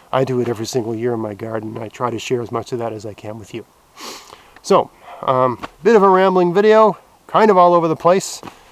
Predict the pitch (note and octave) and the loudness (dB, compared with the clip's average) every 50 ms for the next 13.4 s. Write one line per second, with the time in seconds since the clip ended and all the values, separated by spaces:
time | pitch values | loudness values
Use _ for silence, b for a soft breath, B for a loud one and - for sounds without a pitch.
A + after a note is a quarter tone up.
0 | B B _ C3 B2+ A#2+ - - C#3 B2+ B2 A#2+ A#2+ A#2+ A#2+ A#2+ - C3+ F3 F3 | B B _ -4 -4 -4 -2 -2 0 0 0 0 0 0 0 -2 0 0 0 0
1 | D#3 B2 B2+ F3+ G3+ G3 F#3 E3 - - E3+ E3 D#3 C#3+ - - C#3 B2 A2+ - | 0 0 2 2 4 4 2 2 2 2 2 2 2 0 -2 -4 -4 -4 -2 -2
2 | D#3+ D3 C#3 B2+ C3 C#3+ D#3+ E3+ - C#3+ A#2 B2 A#2 - - A3+ A#3 A3 - D3+ | -2 -2 0 0 0 0 0 0 -2 -4 -4 -6 -6 -6 -4 -2 -2 0 0 -2
3 | B2 A#2 A#2 B2 A#2+ A#2 B2+ D3+ F#3+ G#3 - _ _ _ - - - - - - | -2 -2 -4 -4 -2 -2 0 0 0 0 -2 _ _ _ -20 -20 -20 -20 -20 -20
4 | _ - - _ _ - - - _ _ _ - _ - _ _ _ _ _ _ | _ -20 -20 _ _ -14 -14 -14 _ _ _ -20 _ -20 _ _ _ _ _ _
5 | _ _ B B D3+ C3 - C#3+ D#3+ F#3 F3 C#3+ C#3 B2+ C3+ D#3 F#3 F3+ - C#3 | _ _ B B -12 -4 0 2 2 2 2 0 -2 -2 0 0 0 0 -2 0
6 | C#3 C3 C#3+ D3 C#3 A#2 A#2 A#2 G#2+ - C3 A#2+ A#2 A#2+ B2 C3 C3 A#2 - A#2+ | 2 4 4 4 2 0 -4 -6 -8 -6 -6 -6 -4 -4 -4 -4 -4 -4 -4 -2
7 | A#2+ B2+ B2 A#2+ A2 A2 b b b b b b b - B2+ A#2 - - - C#3 | -2 -2 -4 -6 -10 -12 b b b b b b b -16 -16 -16 -10 -4 -2 -2
8 | C#3+ D3+ D3 C#3 C#3 - C3 A#2 A#2 A#2+ A#2+ B2 A#2+ C3 A#2+ A2+ A#2 G#2+ A#2+ B2 | 0 0 -2 -4 -4 -6 -6 -6 -6 -8 -8 -8 -10 -12 -10 -10 -4 -2 0 2
9 | C3 C3 B2+ B2+ B2+ C3 B2+ A#2 A2+ A#2+ b b b b b b b - B2+ A#2+ | 2 2 2 2 0 -2 -4 -6 -8 -10 b b b b b b b -10 -6 -6
10 | A#2 A#2 B2 - _ _ _ _ - - - G#3 F#3+ D3+ A2+ G2+ - D3+ D#3+ D#3 | -4 -6 -6 -10 _ _ _ _ -8 0 2 4 4 4 2 -2 -2 -2 -2 -2
11 | D#3 - - D3+ C#3 C3+ - - C#3+ C#3+ C#3 C#3+ B2+ - - D3 - - C3+ - | -2 -2 -4 -4 -4 -4 -4 -4 -4 -2 -2 -2 -4 -4 -8 -10 -10 -10 -12 -10
12 | - C#3+ C#3+ A#2 B2+ B2 A2+ - - B2+ A#2+ A2+ A2 - C3 B2+ A2+ G2 G#2+ G#2 | -8 -8 -8 -6 -6 -8 -8 -4 -4 -4 -4 -4 -4 -6 -4 -4 -4 -4 -6 -6
13 | G#2 - A2+ A2+ A#2+ - - - | -6 -8 -12 -14 -16 -18 -20 -20